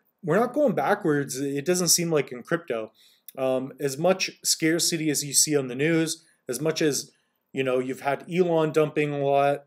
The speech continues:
um, of, of, uh, Bitcoin, and other institutions are just not getting into it. We are going more towards N F Ts. You're gonna be able to buy and sell and flex your N F Ts, improve ownership of houses, boats,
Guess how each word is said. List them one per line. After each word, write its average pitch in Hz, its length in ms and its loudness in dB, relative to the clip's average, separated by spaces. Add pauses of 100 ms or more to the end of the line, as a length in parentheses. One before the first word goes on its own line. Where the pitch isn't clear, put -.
um, 127 480 -8
of, 131 220 -8 (140)
of, 127 400 -4 (440)
uh, 127 160 -10 (100)
Bitcoin, 151 640 2
and 131 320 -8
other 160 220 2
institutions 151 680 -4
are 131 140 2
just 127 180 -8
not 135 200 -6
getting 120 240 -6
into 131 280 -2
it. 185 200 0 (480)
We 170 180 2
are 208 80 8
going 180 400 2
more 160 180 0
towards 147 600 2 (160)
N 147 140 -4
F 151 180 -2
Ts. 131 320 -6
You're 147 100 -2
gonna 190 160 2
be 180 140 -4
able 190 240 4
to 156 320 -2 (240)
buy 156 260 0
and 165 180 0
sell 160 260 6
and 127 180 -4
flex 160 380 -2
your 147 80 4
N 139 80 0
F 139 140 -6
Ts, 143 440 -6 (280)
improve 131 420 2
ownership 165 640 2
of 131 280 2 (320)
houses, 160 440 2
boats, 147 640 2